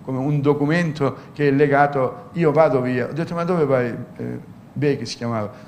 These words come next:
"Vado a San Ferdinando, in, in quel, in quell'inferno, quella baraccopoli, senza luce, senza acqua, senza servizi igienico-sanitari,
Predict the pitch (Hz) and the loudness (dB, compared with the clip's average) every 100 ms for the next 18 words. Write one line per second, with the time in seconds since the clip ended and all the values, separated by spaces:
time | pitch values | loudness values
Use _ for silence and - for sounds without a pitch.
0 | - 165 160 143 131 143 127 135 123 131 | 0 2 4 4 2 -4 -4 -6 -4 -2
1 | 120 123 120 - - - - - 151 147 | -2 -2 -6 -8 -20 -20 -20 -6 0 0
2 | 147 147 - 151 147 143 190 180 156 143 | 0 -6 -8 -4 -4 -2 2 2 2 0
3 | 135 156 139 - 170 151 147 - 147 123 | 0 -4 -4 -2 0 0 -2 0 0 -2
4 | 104 113 104 107 - - 143 147 135 135 | -6 -10 -12 -14 -18 -4 0 2 4 2
5 | 135 135 - 151 127 - 55 107 104 - | 2 0 4 6 4 0 -6 -8 -12 -18
6 | - - - 170 160 151 147 151 139 135 | -20 -20 -8 -4 -2 0 4 4 2 0
7 | 127 147 135 139 135 131 - 123 - - | -4 -4 -2 2 2 2 0 -4 -4 -8
8 | - 156 131 127 143 147 143 123 143 139 | 0 2 2 2 2 0 -2 2 2 2
9 | 135 135 131 131 131 123 117 | 0 0 2 6 6 6 0